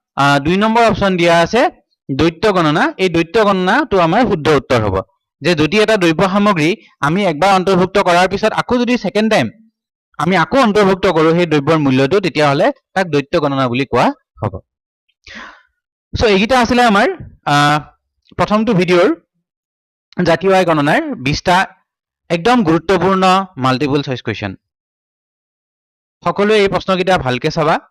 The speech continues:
আৰু পৰৱৰ্তী সময়ত পৰৱৰ্তী যিবিলাক আমাৰ অধ্যায় আছে, সেই পৰৱৰ্তী অধ্যায়ৰো বিভিন্ন ধৰণৰ মাল্টিপল চইচ কুৱেশ্যনছ আলোচনাৰ মাধ্যমেৰে তোমালোকলৈ আগবঢ়াই লৈ আহিম। আশা কৰোঁ তোমালোকে এই ভিডিঅ'টি চাই উপকৃত হৈছা।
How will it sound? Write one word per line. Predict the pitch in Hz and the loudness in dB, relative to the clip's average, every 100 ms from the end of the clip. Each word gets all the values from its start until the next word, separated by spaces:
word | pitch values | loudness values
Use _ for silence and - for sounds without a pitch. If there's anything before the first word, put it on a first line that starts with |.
| _ _ _ _ _ _ _ _ _ _ | _ _ _ _ _ _ _ _ _ _
আৰু | 180 220 | -2 0
পৰৱৰ্তী | 185 196 220 226 | 2 2 2 2
সময়ত | 233 220 226 226 - _ _ _ - | 2 2 2 0 -8 _ _ _ -2
পৰৱৰ্তী | 180 196 202 220 | 0 2 2 0
যিবিলাক | 202 196 190 | 0 2 0
আমাৰ | 190 190 | 2 2
অধ্যায় | 156 135 156 | 0 0 0
আছে, | 156 208 269 | 0 -2 -2
সেই | 190 | -2
পৰৱৰ্তী | 147 156 160 165 | -2 0 0 0
অধ্যায়ৰো | 143 131 151 160 196 247 _ | 0 0 0 2 0 -2 _
বিভিন্ন | 127 151 185 208 | -6 -2 0 0
ধৰণৰ | 180 170 170 165 _ _ | 0 0 0 -2 _ _
মাল্টিপল | 131 135 151 | -4 -2 -2
চইচ | 156 156 | -2 -2
কুৱেশ্যনছ | - 135 156 160 - - _ _ _ - | -2 -4 -2 -4 -8 -16 _ _ _ -4
আলোচনাৰ | 139 175 190 185 | -2 -2 -2 0
মাধ্যমেৰে | 147 143 147 143 147 | 0 -2 0 0 -2
তোমালোকলৈ | 143 131 131 131 | -2 -2 0 2
আগবঢ়াই | 127 113 117 123 | 2 2 0 0
লৈ | 120 123 | 2 0
আহিম। | 175 294 - _ _ _ _ _ _ _ - | 0 -2 -6 _ _ _ _ _ _ _ -10
আশা | 151 214 | -4 0
কৰোঁ | 208 220 254 254 _ _ | 2 2 0 -4 _ _
তোমালোকে | 170 180 175 | 0 0 0
এই | 185 | -2
ভিডিঅ'টি | 156 147 165 170 | 0 0 0 -2
চাই | 175 156 | 0 0
উপকৃত | 127 139 156 | -2 -4 -2
হৈছা। | 160 151 156 | 0 0 0